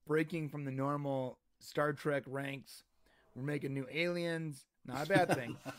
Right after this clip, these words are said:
Speaker 1: Right? What do you think their plans are then?
Speaker 2: Well, I saw this picture of her next to the original Spock, and I freaked out a little bit. I'm like, "No, <laughs> hold on a
Speaker 1: <laughs>
Speaker 2: second."
Speaker 1: What are you doing?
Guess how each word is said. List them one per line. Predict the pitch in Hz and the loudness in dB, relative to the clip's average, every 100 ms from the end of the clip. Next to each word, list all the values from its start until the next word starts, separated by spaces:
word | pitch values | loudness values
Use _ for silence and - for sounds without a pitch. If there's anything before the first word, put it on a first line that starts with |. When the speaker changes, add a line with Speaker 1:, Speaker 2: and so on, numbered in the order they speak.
| 127 - 123 - - - | -8 -8 -12 -12 -16 -10
Speaker 1:
Right? | 139 147 - - 139 147 | -4 -4 -6 -12 -8 2
What | 226 330 - | 6 6 4
do | 240 | -4
you | 214 226 220 226 | 0 2 2 0
think | 220 202 170 139 - _ _ - | 2 2 2 -2 -8 _ _ -4
their | 123 175 165 | 6 8 8
plans | - 185 185 226 240 131 | 4 0 0 0 -2 -4
are | 101 95 98 | -6 -6 -10
then? | 90 - - _ _ _ _ _ - - - - - - - - - - - - - 156 | -12 -14 -16 _ _ _ _ _ -16 -16 -20 -20 -20 -20 -20 -20 -20 -20 -20 -2 4 12
Speaker 2:
Well, | 143 127 | 12 12
I | |
saw | 131 - 175 | 12 12 12
this | 160 - | 12 12
picture | 170 170 151 | 10 10 12
of | 127 | 10
her | 120 147 143 | 12 10 12
next | 135 - | 10 6
to | 127 107 98 - - - | 6 6 4 -4 -16 2
the | 123 | 8
original | 131 135 123 | 10 10 6
Spock, | 110 - 135 147 117 | 4 8 10 10 8
and | 98 | 0
I | |
freaked | 98 147 113 113 | 2 4 4 6
out | 135 131 | 6 6
a | |
little | 107 143 | 6 4
bit. | 87 | 4
I'm | 98 | 0
like, | 104 104 | 0 8
"No, | 131 | 10
<laughs> | 196 220 | 12 12
hold | 214 - 180 185 196 190 190 156 151 170 | 12 12 12 12 12 12 12 12 8 10
on | - | 6
a | - | 6
Speaker 1:
<laughs> | |
Speaker 2:
second." | - 196 185 | 6 4 4
Speaker 1:
What | |
are | 262 | 2
you | |
doing? | 330 359 370 359 | 8 10 12 10